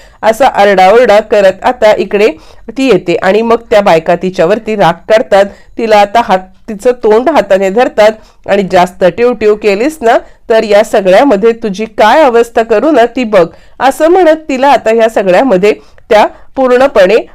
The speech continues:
अ, एकदम नामोहरण करतात. साक्षी रडत बसते, "अण्णा कुठे आहात तुम्ही?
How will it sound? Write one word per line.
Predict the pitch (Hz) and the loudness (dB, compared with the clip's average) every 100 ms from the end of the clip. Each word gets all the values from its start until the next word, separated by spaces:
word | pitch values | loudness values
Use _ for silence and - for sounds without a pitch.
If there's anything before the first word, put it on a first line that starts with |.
| - | -8
अ, | - 185 - | 0 0 0
एकदम | 185 202 247 311 | -2 -2 2 2
नामोहरण | 233 196 196 220 185 185 | 2 2 0 2 2 2
करतात. | 185 156 156 156 - | 0 0 -2 -4 -6
साक्षी | - 185 165 - 202 | -4 -4 -2 -6 -2
रडत | 180 180 | 0 0
बसते, | 180 202 - | -2 -4 -2
"अण्णा | - 196 208 233 | -2 -2 -2 -2
कुठे | 277 247 233 | -2 -4 0
आहात | 311 302 | 0 0
तुम्ही? | 302 254 247 | -2 -4 -4